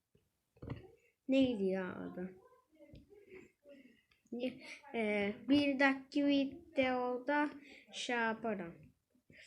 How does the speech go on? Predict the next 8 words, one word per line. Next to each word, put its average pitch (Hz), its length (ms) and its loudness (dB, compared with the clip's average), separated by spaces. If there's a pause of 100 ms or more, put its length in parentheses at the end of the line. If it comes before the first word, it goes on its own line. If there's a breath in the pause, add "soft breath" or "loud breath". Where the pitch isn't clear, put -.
(200 loud breath)
Tekrar 285 480 4
Among 254 420 2
Us 254 240 -2
videosu 254 680 -2
çekerim. 359 840 0 (1000)
Ama 311 340 2
bu 349 120 4
sefer 370 640 2